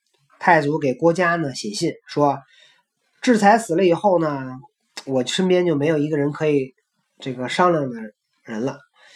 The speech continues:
这个汝川、颍川这个地儿啊，有非常多的有才的人，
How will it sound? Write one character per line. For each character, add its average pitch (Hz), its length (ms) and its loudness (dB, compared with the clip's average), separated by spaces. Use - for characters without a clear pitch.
这 165 160 2
个 143 480 0
汝 147 320 0
川、 247 360 4
颍 131 300 -4
川 208 260 2
这 180 100 2
个 143 80 -2
地 160 100 0
儿 131 140 -2
啊， 107 60 -6
有 139 240 2
非 233 220 2
常 180 220 0
多 185 200 6
的 156 180 0
有 135 180 -4
才 - 280 -4
的 165 100 2
人， 110 160 -8